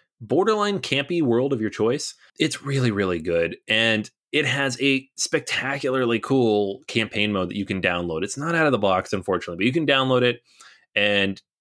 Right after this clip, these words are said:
level up one of your own civilizations in a solo campaign,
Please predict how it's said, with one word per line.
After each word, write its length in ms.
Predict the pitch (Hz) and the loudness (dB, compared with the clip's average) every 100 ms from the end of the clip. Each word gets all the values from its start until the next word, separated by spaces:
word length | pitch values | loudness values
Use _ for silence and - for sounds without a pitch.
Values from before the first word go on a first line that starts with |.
| _ | _
level 500 | 107 107 127 123 120 | -4 2 2 4 2
up 220 | 101 104 104 | 2 0 2
one 200 | 104 104 | 0 2
of 120 | 95 | 0
your 160 | 95 - | -2 -2
own 220 | 98 98 | -2 -2
civilizations 680 | - 98 90 90 87 92 85 | -2 -2 0 0 -2 -4 -6
in 100 | 95 | -4
a 60 | 98 | -2
solo 320 | - 92 90 | 0 0 0
campaign, 600 | 87 92 87 87 82 82 | -2 -8 -8 -6 -6 -8